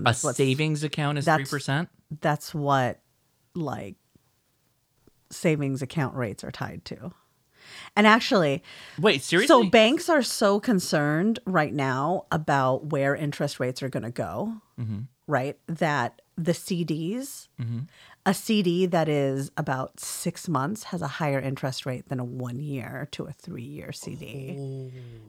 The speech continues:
Speaker 2: Because they have to be
Speaker 1: They're hedging,
Speaker 2: competitive. They
Speaker 1: yeah.
Speaker 2: have to be competitive with their interest rates,
Speaker 1: Right.
Speaker 2: right? Because everybody knows the interest rates are higher.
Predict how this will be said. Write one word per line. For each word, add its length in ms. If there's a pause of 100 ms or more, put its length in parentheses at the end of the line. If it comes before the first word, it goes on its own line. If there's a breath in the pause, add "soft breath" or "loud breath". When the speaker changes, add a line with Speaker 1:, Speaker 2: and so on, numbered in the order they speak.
(140)
Speaker 2:
Because 420
they 220
have 260
to 220
be 100
Speaker 1:
They're 220
hedging, 300
Speaker 2:
competitive. 420
They 80
Speaker 1:
yeah. 140
Speaker 2:
have 140
to 80
be 100
competitive 520
with 100
their 100
interest 480
rates, 340
Speaker 1:
Right. 320
Speaker 2:
right? 280
Because 480 (1300 soft breath)
everybody 440
knows 320
the 80
interest 340
rates 220
are 100
higher. 460